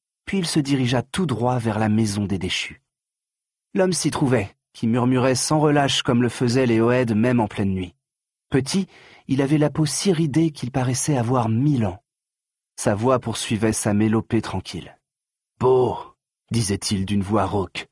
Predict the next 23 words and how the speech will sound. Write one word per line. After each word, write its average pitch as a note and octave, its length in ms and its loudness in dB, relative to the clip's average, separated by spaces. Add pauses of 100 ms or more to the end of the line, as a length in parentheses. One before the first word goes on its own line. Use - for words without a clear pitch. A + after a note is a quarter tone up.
(380)
Si - 320 -2
beau A2+ 300 0
jadis. A#2 800 -4 (880)
Le A2+ 160 2
prince A#2+ 460 -2
le A2+ 100 2
dévisagea. G2 600 -2 (580)
L'indice D#3 440 0
ne D3 100 2
provenait C3+ 400 2
pas C#3 260 2
d'une B2+ 240 0
de A#2+ 100 0
ses A2+ 200 -4
discussions A#2 580 -2
avec G#2+ 180 0
Galadon, A2 520 2 (580)
mais A#2+ 140 2
de A#2+ 100 2
sa A#2+ 180 -2
visite, A2 600 -4
la A2+ 160 0
veille, B2 400 0